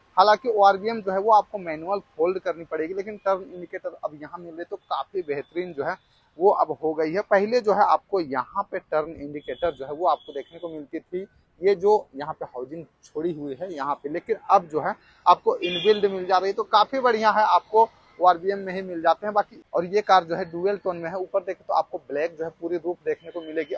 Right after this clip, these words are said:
यहाँ पे inbuilt roof rail जो है वो आपको मिलती है और ये look जो है काफ़ी अच्छी आपको देने वाली है।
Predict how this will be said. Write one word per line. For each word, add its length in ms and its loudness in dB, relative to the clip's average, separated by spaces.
यहाँ 200 0
पे 140 -2
inbuilt 380 -2
roof 280 -4
rail 200 -2
जो 100 -6
है 80 -4
वो 140 4
आपको 300 -2
मिलती 340 -12
है 80 0
और 200 -2
ये 120 -4
look 360 -10
जो 100 -6
है 100 -6
काफ़ी 380 -6
अच्छी 320 -8
आपको 300 -6
देने 260 -8
वाली 220 -2
है। 140 -8